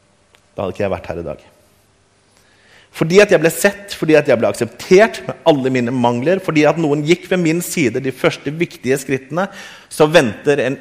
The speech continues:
evighet i himmelen på meg. Og jeg vet at dette skjedde ikke uten offer for Tormod. Han sa det mange år senere, så sier han at det var, eh,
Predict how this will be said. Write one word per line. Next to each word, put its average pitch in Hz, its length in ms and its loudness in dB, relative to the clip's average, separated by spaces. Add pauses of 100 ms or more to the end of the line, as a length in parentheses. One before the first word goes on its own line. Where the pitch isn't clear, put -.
evighet 120 560 0
i 113 80 -8
himmelen 110 400 0
på 123 120 -2
meg. 120 200 2 (3500)
Og 143 140 4
jeg 143 100 4
vet 151 240 6
at 143 140 2
dette 127 180 0
skjedde 98 320 -2
ikke 131 160 -4
uten 110 320 -4
offer 104 380 -6
for 127 100 -8
Tormod. 87 400 -6 (300)
Han 127 100 -2
sa 104 240 4
det 139 160 0
mange 139 400 -2
år 110 300 2
senere, 110 500 -2 (640)
så 117 100 -10
sier 87 240 -2
han 95 160 -6
at 92 160 -6
det 85 120 -4
var, 69 280 -2
eh, 71 320 -12